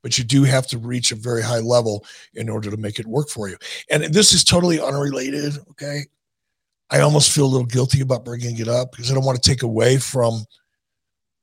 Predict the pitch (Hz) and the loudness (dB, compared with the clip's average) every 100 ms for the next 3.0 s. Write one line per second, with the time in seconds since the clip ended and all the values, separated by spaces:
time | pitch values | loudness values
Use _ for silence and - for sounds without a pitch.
0 | _ 117 - 131 123 127 120 120 113 - | _ 0 4 6 4 0 -2 0 0 0
1 | 123 127 135 - _ _ _ _ - 165 | 0 0 0 -4 _ _ _ _ 0 2
2 | 175 180 165 175 160 170 - - - | 2 2 2 2 2 2 -2 -4 -6